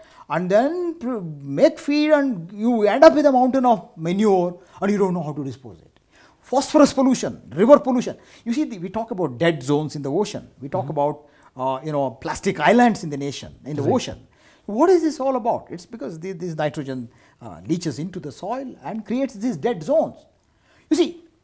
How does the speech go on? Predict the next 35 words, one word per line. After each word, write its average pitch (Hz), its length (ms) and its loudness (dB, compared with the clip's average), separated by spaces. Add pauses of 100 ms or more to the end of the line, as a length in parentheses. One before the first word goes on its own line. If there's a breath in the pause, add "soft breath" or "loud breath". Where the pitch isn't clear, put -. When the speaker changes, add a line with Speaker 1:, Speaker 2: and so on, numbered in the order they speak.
Speaker 1:
global 294 300 4
warming, 143 540 -2
for 165 80 -8
example, 165 440 -6 (380 soft breath)
when 202 200 -2
I 311 320 2 (140)
hear 202 640 2
that 175 180 -4
we 190 100 -4
have 262 160 0
been 240 100 -4
able 254 280 0
to 262 80 -8
bring 214 420 2
in 175 420 0 (640)
acidity 339 640 -2
to 233 340 -4
ocean, 131 560 -8
I'm 220 400 -12 (160)
damn 247 180 -8
scared. 311 400 -8 (600)
Speaker 2:
Acidity 127 420 -12
to 123 180 -14
ocean. - 160 -18
Speaker 1:
Because 311 180 2
we 330 140 8
know 370 220 8
that 339 140 6
we 302 120 2
have 294 160 4
acidity 277 500 -2
problem 247 420 -2
in 233 60 -4
our 233 140 4
stomach. 349 520 0